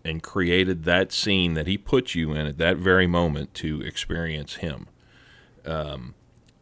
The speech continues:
and I think it's the closest that we can get as fallible human beings. It's the closest that we can get to what creation was like before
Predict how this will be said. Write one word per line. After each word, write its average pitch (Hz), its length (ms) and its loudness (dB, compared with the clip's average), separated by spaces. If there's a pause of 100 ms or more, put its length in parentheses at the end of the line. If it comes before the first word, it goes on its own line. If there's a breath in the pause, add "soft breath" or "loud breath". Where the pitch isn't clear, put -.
(100)
and 82 120 -6
I 82 40 -4
think 92 280 -2
it's 98 140 -4
the 98 100 -8
closest - 580 0
that 90 160 0
we 98 160 4
can 92 220 0
get 87 300 4
as 78 160 -2
fallible 92 500 2
human 87 340 2
beings. 80 340 0
It's 76 160 -8
the 90 60 -8
closest - 520 -2
that - 140 0
we 92 120 4
can 90 200 0
get 82 280 2 (640 soft breath)
to 80 640 2 (340)
what 87 320 2
creation 87 680 4
was 80 160 -2
like 82 480 -4 (340)
before 82 760 2